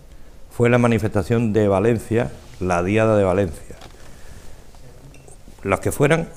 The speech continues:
setecientos cincuenta mil, ochocientos mil, en Valencia, no en ningún sitio. El cuatro de diciembre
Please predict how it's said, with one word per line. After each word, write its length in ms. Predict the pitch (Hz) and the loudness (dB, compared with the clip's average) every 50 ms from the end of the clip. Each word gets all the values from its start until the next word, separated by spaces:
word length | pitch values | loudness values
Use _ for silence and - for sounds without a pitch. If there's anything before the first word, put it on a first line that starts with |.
| - - | -16 -18
setecientos 540 | - - 107 87 95 85 113 127 113 117 98 | -10 -10 -4 -4 -2 0 0 0 0 0 0
cincuenta 320 | 107 104 98 98 87 95 | 0 0 0 0 0 0
mil, 200 | 101 131 147 135 | 0 0 0 0
ochocientos 420 | 123 92 98 85 101 92 - 98 90 | 0 -2 0 0 -2 0 0 0 0
mil, 260 | 117 147 - - - - - - - - | 2 0 0 -2 -6 -14 -18 -18 -6 4
en 240 | - 160 160 156 147 | 8 8 8 10 10
Valencia, 540 | 139 131 131 127 107 - - 85 69 - - - - - - - - | 10 10 8 8 6 2 -2 -4 -6 -6 -10 -16 -18 -20 -18 -8 -4
no 180 | 101 104 110 | 0 2 2
en 80 | 110 110 | 2 2
ningún 220 | 110 104 104 101 | 2 2 2 0
sitio. 280 | - - 95 87 - - - - - - - - - - - - - - | -2 -4 -8 -12 -12 -16 -16 -18 -16 -16 -16 -14 -14 -14 -14 -16 -4 2
El 340 | 113 113 113 113 107 98 - - - - - - - - - - - - - - - - - - - - | 4 6 6 6 2 0 -4 -10 -16 -20 -18 -18 -18 -18 -18 -18 -20 -18 -20 -20 -16 -14 -14 -14 -12 -4
cuatro 400 | - 123 135 156 143 123 131 139 | 4 6 8 8 8 8 6 6
de 140 | 143 139 123 | 6 8 8
diciembre 440 | 135 131 127 92 110 110 117 - | 8 8 8 8 4 2 0 -2